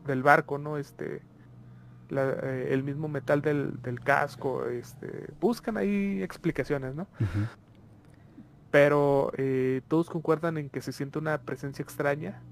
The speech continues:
Speaker 1: ¿verdad? Este, y si gustan buscar ahí en YouTube, o sea, pueden encontrar fácilmente,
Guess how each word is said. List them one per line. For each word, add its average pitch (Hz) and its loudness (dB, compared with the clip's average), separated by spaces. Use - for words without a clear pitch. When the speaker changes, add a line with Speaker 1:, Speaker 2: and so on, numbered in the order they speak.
Speaker 1:
¿verdad? 160 -8
Este, 123 -8
y 170 -2
si 175 0
gustan 170 0
buscar 160 2
ahí 175 6
en 165 0
YouTube, 180 -4
o 170 -4
sea, 135 -2
pueden 156 8
encontrar 151 -2
fácilmente, 147 0